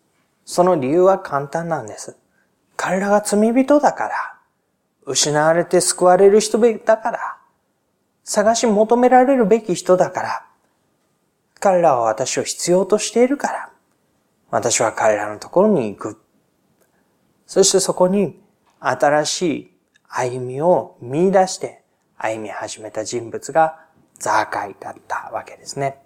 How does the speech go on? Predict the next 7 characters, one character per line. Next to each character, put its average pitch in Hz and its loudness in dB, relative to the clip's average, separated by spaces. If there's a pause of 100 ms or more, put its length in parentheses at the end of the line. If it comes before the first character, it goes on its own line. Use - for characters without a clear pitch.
(4000)
こ 202 4
の 208 4
ザ 214 4
ー 214 4
カ 175 2
イ 160 -4
の 139 -2